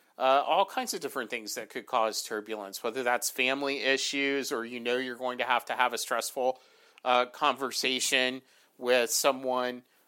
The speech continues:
or maybe you know that, uh, ahead there's a, a meeting or a couple of days where you're gonna be really working hard on a project, and you know that that could be pretty bumpy because, um, maybe for whatever reason you're not feeling well,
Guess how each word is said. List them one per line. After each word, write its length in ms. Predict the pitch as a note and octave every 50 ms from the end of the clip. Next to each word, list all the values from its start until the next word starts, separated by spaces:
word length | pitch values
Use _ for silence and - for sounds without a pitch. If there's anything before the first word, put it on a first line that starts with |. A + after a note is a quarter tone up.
| _ -
or 400 | - D3+ D#3 E3 E3 E3+ F3 E3
maybe 320 | D3+ D3 D3 D#3 D#3 E3
you 240 | D#3+ D#3 D#3 D#3+ D#3+
know 260 | D#3 C#3+ C#3+ D#3 E3
that, 360 | D#3+ E3 D3+ D#3 D3+ - -
uh, 380 | C3+ C3+ C#3 C#3 C3+ C#3 D3 C#3 - -
ahead 540 | C3 C3 - - E3 E3 E3 D#3 D#3+ E3 E3+
there's 580 | D#3+ D3+ C#3+ D3+ D3+ D3 C#3+ D3 - - - - - -
a, 260 | C3 C3 C3 B2+ - -
a 120 | B2+ B2
meeting 600 | B2 C3 C#3 D3 D#3 D3+ D3+ D3 D3+ E3 F3 D#3+ _ _ _ _ _ _
or 520 | - C3+ C3+ C#3 C#3 C3+ C3 C3+ C#3 C3+ -
a 100 | B2+ B2
couple 340 | - - E3 - - D#3+ D#3
of 140 | C#3+ C3
days 360 | - C#3+ D3 D3+ D#3+ D#3+ D#3+ -
where 120 | D3+ C#3+
you're 120 | C#3+ C#3
gonna 180 | B2+ D3+ C#3+ C#3
be 180 | C3 C#3+ C#3 C3
really 440 | B2+ C#3 D3+ F3 G3 F#3+ F#3 F#3
working 380 | F3+ F3 F3 E3+ E3 - E3+ D#3
hard 400 | D3 - - E3+ E3+ F3+ F#3 E3
on 140 | D#3+ D#3 C#3+
a 60 | B2+
project, 720 | - - - D#3 D#3+ D#3+ E3 D#3 D3+ C#3 C#3 C3 - -
and 220 | C3 C3 C#3 B2+ - _ _ _ _ _ _ _
you 120 | C3+ C3+
know 160 | C#3 C#3 C#3+ D3
that 180 | D3 C#3 -
that 180 | D3 C#3 C3+ -
could 140 | - - -
be 120 | C#3+ C#3
pretty 340 | C3+ - - D3+ C#3+ C#3 C3
bumpy 460 | B2+ - C3+ C3+ C#3 - B2 G2+ G#2
because, 640 | G2 G#2 G2 - B2+ B2 A#2 A2+ A2+ G#2 - -
um, 420 | - A2 A#2+ B2 A2+ A2 A2+ A2 G2+ _ _
maybe 440 | G#2+ A2+ A#2 A#2 A#2+ A#2 A#2 A#2 G#2+
for 180 | - - C3
whatever 400 | A2+ B2+ B2+ B2+ C3 B2 B2+ B2+
reason 420 | A#2+ B2 B2+ B2+ A#2+ B2 C3+ B2 A#2+
you're 120 | A#2+ B2
not 340 | C3 B2 A#2+ B2+ - - -
feeling 440 | - A#2+ B2+ B2+ C#3 C3 B2 A#2 A#2
well, 520 | B2 A#2+ B2 B2 B2 B2+ B2+ A#2+ B2 -